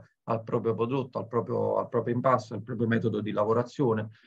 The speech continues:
Il discorso che facevo sul servizio è che appunto un'azienda del nostro tipo, per fare il tipo di lavoro che facciamo noi, ha bisogno di dare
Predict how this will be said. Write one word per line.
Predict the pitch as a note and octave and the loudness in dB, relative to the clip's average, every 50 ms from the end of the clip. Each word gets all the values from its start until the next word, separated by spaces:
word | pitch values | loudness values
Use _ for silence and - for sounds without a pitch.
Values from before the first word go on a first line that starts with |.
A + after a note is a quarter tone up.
| _ _ _ - - - _ _ | _ _ _ -16 -16 -16 _ _
Il | - E3+ D3+ D3 D3 C#3+ C#3+ C#3+ C#3 C#3 | -4 0 2 6 8 10 10 10 8 6
discorso | C#3+ D3 C#3+ - G3 G3 F#3+ F#3+ F#3 - - E3+ | 2 -2 -4 -6 -4 0 0 0 0 0 -2 -2
che | C#3+ D3 | -2 -2
facevo | - - D3 B2+ - C#3 B2 A#2 | 0 0 -2 0 0 0 -2 -2
sul | G#2+ B2 A#2+ | -4 -6 -6
servizio | - - G3 E3+ C#3+ D3 C#3 C#3+ - C3 | -2 0 0 2 4 2 2 2 -2 -4
è | - | -2
che | - | -2
appunto | C3 - - C#3+ C3+ B2 A#2 | -2 -2 -2 -4 -4 -2 0
un'azienda | A#2+ B2 B2 A#2+ F3 E3+ D3 C3 | 0 0 2 4 4 6 6 4
del | B2 A#2+ A#2+ | 4 4 0
nostro | C3 B2 A#2 - - F3+ | -2 -4 -6 -4 -2 -2
tipo, | F3+ D#3 D3 B2+ - C3+ C3+ C3+ - _ _ _ _ _ _ _ _ _ _ _ _ _ | -2 0 -2 0 2 2 0 0 -2 _ _ _ _ _ _ _ _ _ _ _ _ _
per | _ F#3 F3+ F3+ | _ 6 6 6
fare | - - C#3 C#3 A#2+ | 6 6 6 6 6
il | A2+ G#2+ A2 | 4 -2 -4
tipo | - D#3+ C3+ B2+ A#2+ | -4 -2 0 0 0
di | A#2+ | 2
lavoro | A#2+ B2 C3+ D3 C#3 A2 G2+ | 6 6 6 6 6 4 2
che | G#2 A2 - | 0 -2 -4
facciamo | - A2 - - C3+ C3+ F#3 G#3 | -6 -6 2 2 4 4 4 2
noi, | D#3+ A#2 B2 C3 - - - _ _ _ _ _ _ | 2 2 0 -2 -4 -6 -12 _ _ _ _ _ _
ha | D3+ D#3 | 2 4
bisogno | D3+ F3 F3 C#3 E3+ D3+ C#3 C3+ | 4 4 6 6 6 4 4 2
di | B2+ C#3 C#3 | 2 4 4
dare | D3 C#3 C#3 C#3+ D3 D3+ D#3 D#3 - | 6 8 8 8 8 8 6 4 2